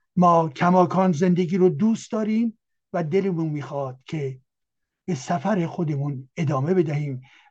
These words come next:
و در درون این سفر بتوانیم با هم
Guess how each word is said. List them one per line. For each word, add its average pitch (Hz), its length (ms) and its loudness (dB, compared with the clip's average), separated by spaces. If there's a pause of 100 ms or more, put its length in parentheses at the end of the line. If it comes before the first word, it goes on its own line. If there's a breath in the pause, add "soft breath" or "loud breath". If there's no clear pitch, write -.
و 170 80 -6
در 147 380 -4 (1400)
درون 196 400 6
این 185 180 2
سفر 151 600 -4 (1120)
بتوانیم 147 540 -4
با 131 140 0
هم 123 360 -6